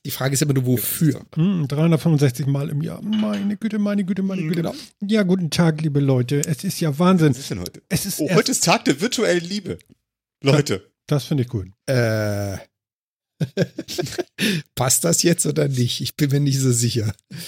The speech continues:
Speaker 3: Nee, stimmt, Entschuldigung, ich sag das morgen, sehe ich gerade. Ah, okay, diese Seite ist ein bisschen komisch.
Speaker 2: Ah, okay. K-Glas
Speaker 3: Heute ist
Speaker 2: repariert.
Speaker 3: Nationaler Tag des Hotdogs. Noch besser als virtuelle Liebe
Speaker 2: Ehrlich?
Speaker 3: sind Hotdogs.
Speaker 2: Ja,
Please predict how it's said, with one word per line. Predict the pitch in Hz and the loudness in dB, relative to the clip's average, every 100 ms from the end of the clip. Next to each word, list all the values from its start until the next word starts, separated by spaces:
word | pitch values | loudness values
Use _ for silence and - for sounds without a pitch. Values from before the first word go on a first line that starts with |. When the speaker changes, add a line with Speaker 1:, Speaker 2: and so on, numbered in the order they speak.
| - _ - | -18 _ -4
Speaker 3:
Nee, | 127 | -2
stimmt, | 131 113 | -2 -6
Entschuldigung, | - 117 147 | -8 -2 0
ich | 101 | 0
sag | 113 | -4
das | - | -6
morgen, | 92 104 143 80 80 76 | -6 -4 -4 -4 -8 -10
sehe | 80 | -10
ich | - | -10
gerade. | 80 78 | -10 -8
Ah, | 87 | -8
okay, | 85 95 | -8 -8
diese | 82 80 | -8 -8
Seite | 85 82 | -8 -10
ist | 78 | -12
ein | |
bisschen | 80 - | -16 -14
komisch. | - 85 85 185 | -12 -12 -8 -2
Speaker 2:
Ah, | 127 98 | -2 -2
okay. | 156 123 113 - _ | -8 -8 -12 -16 _
K-Glas | - 170 175 175 | -2 -2 0 2
Speaker 3:
Heute | 170 190 | 2 2
ist | |
Speaker 2:
repariert. | 147 147 | 2 2
Speaker 3:
Nationaler | 135 147 135 | 2 0 0
Tag | 135 - | 0 0
des | - | 0
Hotdogs. | 330 - 104 - - _ - | 2 2 0 -2 -12 _ -6
Noch | 117 139 226 262 160 | -4 2 4 2 2
besser | 120 113 110 | -2 0 0
als | 104 113 | -2 -2
virtuelle | 123 - 113 98 | -2 0 -2 -2
Liebe | 98 175 | 2 4
Speaker 2:
Ehrlich? | 220 180 | 6 4
Speaker 3:
sind | 117 120 - - | 2 -4 -14 -14
Hotdogs. | - 226 - 87 69 - - 196 | -8 -8 -4 -4 -4 -4 -2 2
Speaker 2:
Ja, | 160 101 | 0 0